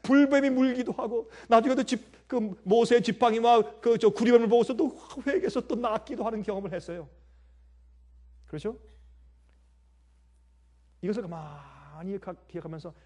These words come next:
하나님께서 나를 구원하시는 경험을 기리는 것입니다.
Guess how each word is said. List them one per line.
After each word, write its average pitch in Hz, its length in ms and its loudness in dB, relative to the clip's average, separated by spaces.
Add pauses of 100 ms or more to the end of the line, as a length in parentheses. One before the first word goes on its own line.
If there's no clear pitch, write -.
(140)
하나님께서 226 1200 -10
나를 196 420 -10
구원하시는 160 920 -14
경험을 143 420 -14
기리는 98 340 -18
것입니다. 92 360 -20